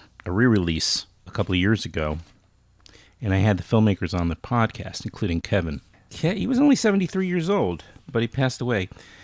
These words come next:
And, um, if you wanna go hear it, it's, uh, episode five hundred one, in which he guest appeared with, uh, along with, um,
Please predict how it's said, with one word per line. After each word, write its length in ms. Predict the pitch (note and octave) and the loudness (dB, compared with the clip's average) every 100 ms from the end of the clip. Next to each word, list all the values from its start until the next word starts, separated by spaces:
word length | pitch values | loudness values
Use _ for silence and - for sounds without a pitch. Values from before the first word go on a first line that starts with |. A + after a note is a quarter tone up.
| - | -6
And, 380 | B2 B2+ B2+ B2+ | 0 4 4 4
um, 400 | C3 A#2+ A#2 A#2 - - | 2 2 0 -2 -6 -6
if 180 | A2 | -2
you 80 | B2 | 2
wanna 220 | A#2+ C3+ | 2 4
go 160 | A#2+ A2+ | 2 0
hear 240 | G2 D3 | 2 2
it, 60 | D3 | 4
it's, 140 | B2+ | 4
uh, 40 | A#2 | 2
episode 480 | G#2+ A2+ - A#2+ - | 2 0 0 -2 0
five 200 | A#2+ A2 | 0 0
hundred 320 | A#2 A2 G2+ | 0 0 0
one, 440 | A#2+ C#3+ C#3+ C#3+ - - - | 2 4 4 2 -4 -14 -8
in 120 | G2+ | -4
which 200 | A2 - | -4 -6
he 280 | A2+ G#2+ G#2 - G2 | -6 -6 -6 -10 -2
guest 340 | A2+ A#2 - | -2 -2 -4
appeared 640 | A2+ - A#2+ C3 C#3+ C#3 G#2+ | -8 -6 0 2 2 -2 -2
with, 300 | G2+ - G2+ | -4 -2 -2
uh, 300 | F#2+ F#2 F#2 | 0 0 -2
along 320 | F#2 G#2+ G#2+ | -2 0 0
with, 320 | G2 F#2 - | -2 -4 -6
um, 680 | F#2+ F#2 F2+ F2 E2+ E2+ E2+ | -4 -2 -2 -4 -4 -4 -6